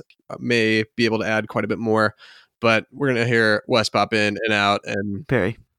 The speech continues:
Speaker 1: What's up?
Speaker 2: We prefer to use the word Disney professionals, not nerds.
Speaker 1: Oh, do we?
Speaker 2: I decided that right now.
Speaker 1: Don't speak for me, Wes.
Speaker 2: Well, Perry,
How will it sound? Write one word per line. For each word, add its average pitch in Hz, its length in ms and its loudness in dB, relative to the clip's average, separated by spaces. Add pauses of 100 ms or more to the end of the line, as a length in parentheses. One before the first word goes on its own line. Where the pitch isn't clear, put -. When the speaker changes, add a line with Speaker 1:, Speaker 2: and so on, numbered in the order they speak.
(100)
Speaker 1:
What's 214 220 -2
up? - 160 -4 (340)
Speaker 2:
We 135 120 4
prefer 143 300 2
to 147 80 2
use 135 180 4
the 127 60 4
word 113 300 2
Disney 120 280 0
professionals, 110 760 -4
not 98 220 0
nerds. 76 400 -6 (720)
Speaker 1:
Oh, 107 420 0 (280)
do 123 140 0
we? 202 220 0 (1080)
Speaker 2:
I 104 120 0
decided 87 380 -2
that 71 140 -2
right 80 140 -2
now. 73 240 -6 (680)
Speaker 1:
Don't 123 160 -2
speak 135 180 -4
for - 120 -6
me, 107 100 -4
Wes. 107 360 -4 (1200)
Speaker 2:
Well, 123 100 0
Perry, 120 400 2